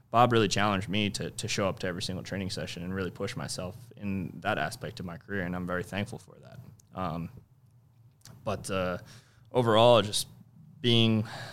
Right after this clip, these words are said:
on a brand new team and the excitement in the city and, and, uh, L-, L A, I mean, the, the fans really, they got into it, and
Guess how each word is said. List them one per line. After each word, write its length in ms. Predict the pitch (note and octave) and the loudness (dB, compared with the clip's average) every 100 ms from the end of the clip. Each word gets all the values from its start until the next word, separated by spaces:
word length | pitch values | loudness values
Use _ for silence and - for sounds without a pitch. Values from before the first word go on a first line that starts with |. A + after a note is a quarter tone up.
| - - | -16 -6
on 120 | A2+ | -2
a 40 | G#2 | -2
brand 400 | G#2+ A2+ A#2 A#2 | 2 4 6 6
new 100 | G#2 | 4
team 560 | - G#2+ G#2 G2+ G2 | 0 0 0 0 0
and 80 | F#2+ | -2
the 60 | F#2 | -4
excitement 500 | - - G#2+ F2+ G2+ | -2 0 0 0 -2
in 140 | G2 | -2
the 60 | F#2+ | -2
city 520 | - G2 F#2 F#2 F#2 | -2 0 -2 -4 -6
and, 260 | F2+ F2+ E2+ - | -8 -10 -14 -12
and, 320 | F2+ F2+ E2 D#2+ - - - - - | -8 -8 -8 -12 -18 -20 -20 -16 -10
uh, 420 | E2+ C2+ A1+ G1+ - - | -8 -8 -8 -10 -10 -6
L-, 320 | A1+ A1 D2+ - | -4 -2 -2 0
L 220 | G#2+ G2+ | 2 4
A, 180 | G2+ F#2 | 2 2
I 60 | |
mean, 240 | F#2 F2 F2 | 0 -4 -6
the, 160 | F2+ F2+ F2 | -10 -16 -20
the 100 | E2 | -12
fans 420 | F2+ F#2 F2 F2+ | -6 -4 -6 -8
really, 320 | F#2 F2+ - - - _ _ _ _ - | -8 -8 -8 -14 -20 _ _ _ _ -4
they 160 | G2+ A#2 | 2 6
got 180 | C3 | 6
into 300 | G2 G2 E2+ | 6 2 -2
it, 180 | D#2 A#1 | -4 -6
and 240 | C#2+ E2 | -6 -6